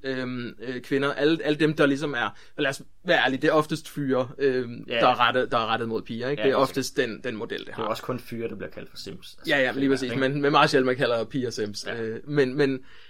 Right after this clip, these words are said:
Speaker 1: så, så, så det er meget ofte den vej, det går, ikke?
Speaker 2: Ja.
Speaker 1: Og, men,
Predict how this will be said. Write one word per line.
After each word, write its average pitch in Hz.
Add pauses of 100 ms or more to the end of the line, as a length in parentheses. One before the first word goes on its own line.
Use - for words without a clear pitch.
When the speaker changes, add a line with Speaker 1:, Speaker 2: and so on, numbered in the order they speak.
(200)
Speaker 1:
så, 143
så, 139 (120)
så 185
det 170
er 196
meget 190
ofte 151
den 131
vej, 107
det 104
går, -
ikke? 160
Speaker 2:
Ja. -
Speaker 1:
Og, -
men, 170